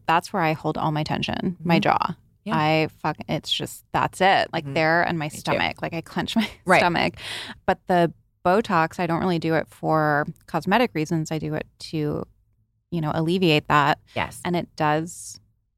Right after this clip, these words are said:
Speaker 1: help me in other ways. So it is
Speaker 2: Exactly.
Speaker 1: kind of therapeutic.
Speaker 2: Exactly.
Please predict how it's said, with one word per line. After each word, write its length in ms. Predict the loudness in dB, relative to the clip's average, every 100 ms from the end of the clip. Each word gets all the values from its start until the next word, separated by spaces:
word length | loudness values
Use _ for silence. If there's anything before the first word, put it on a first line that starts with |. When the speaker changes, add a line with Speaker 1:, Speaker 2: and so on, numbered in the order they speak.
| _
Speaker 1:
help 240 | -2 -2 0
me 180 | 0
in 180 | 0 0
other 240 | 0 0 0
ways. 520 | 2 2 0 -4 -6
So 120 | 2 4
it 120 | 6
is 160 | 4 4
Speaker 2:
Exactly. 80 |
Speaker 1:
kind 120 | 2 0
of 60 | 0 0
therapeutic. 560 | 0 0 0 2 2 -2 -10
Speaker 2:
Exactly. 200 | -18